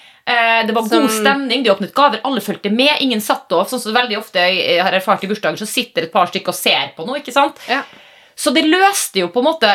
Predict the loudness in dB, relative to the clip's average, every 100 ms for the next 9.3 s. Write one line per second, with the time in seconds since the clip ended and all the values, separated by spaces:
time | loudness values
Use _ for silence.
0 | 0 -8 -6 -6 0 0 0 2 2 2
1 | 2 2 0 -4 -18 _ _ -2 -2 2
2 | -2 0 -4 -4 -6 -6 -8 -8 -10 -10
3 | -16 -20 -20 _ _ _ _ -6 0 2
4 | 2 -2 -4 -4 -4 -6 -6 -2 0 2
5 | 0 -2 -4 -2 -2 0 -2 -6 -2 0
6 | 2 0 -2 -4 -4 -4 -6 -4 -2 0
7 | -2 -6 -6 -6 -6 -4 -4 -6 -4 -4
8 | 2 2 2 -2 -10 -6 -4 -4 -6 -8
9 | -10 -4 -4